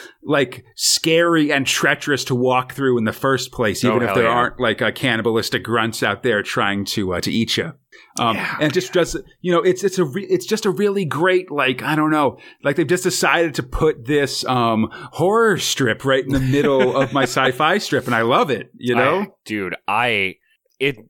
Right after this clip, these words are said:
Speaker 2: it is such a saving grace through this whole thing, and I don't know, it's, they, they definitely keep pushing on. I'm getting a little tired of the grunts at this point, but that is not
Speaker 1: Mm.
Speaker 2: a knock against it.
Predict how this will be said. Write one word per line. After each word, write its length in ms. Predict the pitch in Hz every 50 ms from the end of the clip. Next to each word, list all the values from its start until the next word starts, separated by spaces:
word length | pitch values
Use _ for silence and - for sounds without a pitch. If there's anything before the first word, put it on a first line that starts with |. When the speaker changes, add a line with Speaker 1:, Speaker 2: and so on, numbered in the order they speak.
| _ -
Speaker 2:
it 160 | 131 139 139
is 220 | 127 123 120 - -
such 300 | - - 135 131 - -
a 60 | 120
saving 640 | 110 - - - - 127 120 127 123 131 117 107 95
grace 400 | - 90 92 95 107 107 - -
through 120 | 135 131
this 180 | 113 123 120 -
whole 160 | - 127 123
thing, 340 | 117 - 135 127 127 127 127 - _
and 340 | 127 127 123 120 117 101 - - - - - - - - - -
I 100 | 131 143
don't 140 | 135 120
know, 200 | 107 87 76 78
it's, 280 | 90 123 127 - - - - - - - - _ _
they, 240 | 139 131 156 156 151 139 - -
they 100 | 143 131
definitely 440 | 123 - 143 147 156 170 175 170 160
keep 260 | - 156 147 135 -
pushing 340 | - 143 131 - 135 123 117
on. 160 | 113 117 113
I'm 80 | 117
getting 180 | 120 175 - -
a 40 | 123
little 300 | 120 120 143 147 143 139
tired 320 | 131 - 139 135 131 131 127
of 60 | 120
the 60 | 113
grunts 360 | 95 - - 113 110 113 - -
at 120 | 98 -
this 180 | - 104 - -
point, 320 | - 131 123 123 127 -
but 140 | - 104 -
that 160 | - 131 147 147
is 160 | 139 123 117
not 360 | 117 107 101 104 107 110 123 135
Speaker 1:
Mm. 160 | 127 123 113
Speaker 2:
a 40 | 104
knock 360 | 101 98 92 92 110 - 139
against 420 | 131 127 139 139 143 135 - -
it. 160 | 160 156 -